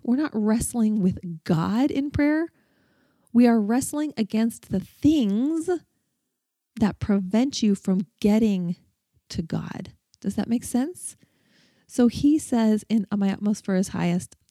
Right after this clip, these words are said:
it's the December sixteenth offering, which happens to be my anniversary, actually.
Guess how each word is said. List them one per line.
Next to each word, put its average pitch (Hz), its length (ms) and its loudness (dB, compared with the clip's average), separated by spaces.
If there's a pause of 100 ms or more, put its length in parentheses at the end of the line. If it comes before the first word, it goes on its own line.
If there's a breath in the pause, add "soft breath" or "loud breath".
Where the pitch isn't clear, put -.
it's - 180 0
the 202 80 -2
December 196 420 -2
sixteenth - 840 -6 (640)
offering, 180 500 -2
which 208 380 -4
happens 359 320 -6
to - 80 -4
be 311 100 0
my 311 200 -4
anniversary, 262 640 -2 (200)
actually. 262 440 -2